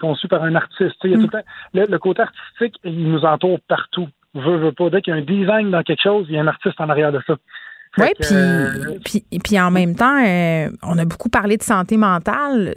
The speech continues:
Speaker 2: tout au long de la pandémie. Euh, on inquié-, on s'inquiétait big time pour la santé mentale des jeunes, pour la santé
Speaker 1: Mhm.
Speaker 2: mentale, euh, des personnes isolées. L'humour, c'est un bon, euh, c'est un bon remède pour les problèmes de santé mentale. Ça peut aider momentanément à alléger l'atmosphère.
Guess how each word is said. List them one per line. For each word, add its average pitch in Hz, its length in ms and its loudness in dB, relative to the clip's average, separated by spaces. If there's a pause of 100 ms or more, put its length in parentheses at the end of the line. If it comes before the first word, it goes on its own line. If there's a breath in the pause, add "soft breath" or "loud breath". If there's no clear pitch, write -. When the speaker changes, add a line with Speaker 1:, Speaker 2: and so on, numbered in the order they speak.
Speaker 2:
tout - 160 -4
au 196 60 2
long 202 160 0
de 226 40 0
la 185 120 0
pandémie. 185 640 2 (360 loud breath)
Euh, 170 180 2 (100)
on 175 100 2
inquié-, 180 300 0 (120)
on 127 60 -8
s'inquiétait 196 720 0
big 190 220 -2
time 254 240 2
pour 202 120 0
la 175 120 0
santé 175 360 -4
mentale 202 440 0
des 202 180 2
jeunes, 185 420 -2
pour 175 120 0
la 165 160 -2
santé 180 400 -2
Speaker 1:
Mhm. 208 40 2
Speaker 2:
mentale, 196 540 0
euh, 175 380 2
des 180 140 -2
personnes 208 380 -2
isolées. 190 600 0 (260 loud breath)
L'humour, 208 520 4
c'est - 120 -6
un 170 200 2
bon, 196 420 4
euh, 165 380 2 (640 loud breath)
c'est - 160 -2
un 175 140 2
bon 202 180 4
remède 214 480 2
pour 214 140 2
les 208 100 4
problèmes 202 400 0
de 196 100 2
santé 196 300 0
mentale. 208 380 2
Ça 208 160 -2
peut 226 200 4
aider 196 360 2
momentanément 185 840 2
à 170 600 0
alléger 185 340 2
l'atmosphère. 196 580 0